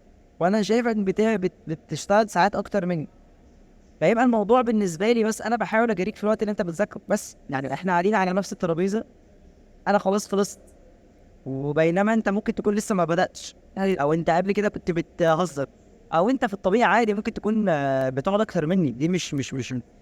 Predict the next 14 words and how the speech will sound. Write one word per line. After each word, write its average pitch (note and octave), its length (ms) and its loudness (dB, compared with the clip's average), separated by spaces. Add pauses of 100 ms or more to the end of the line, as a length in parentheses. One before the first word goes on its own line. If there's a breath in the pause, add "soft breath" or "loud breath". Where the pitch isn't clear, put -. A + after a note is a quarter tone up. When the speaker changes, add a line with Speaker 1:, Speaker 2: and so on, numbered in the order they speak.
Speaker 1:
يعني C#3+ 260 2
مش D3 160 -2
عيب. G3 200 0 (760)
وأنا G3 200 2
ميزة. E3 280 2 (420)
قصة F#3+ 180 -2
إنك F#3+ 200 0
تستغل F3 340 0
الوقت A3 240 0
اللي G#3+ 100 -4
أنت A3 120 -2
بتقعده G3+ 240 -2
ده G3+ 100 -2
إزاي. F3+ 280 -2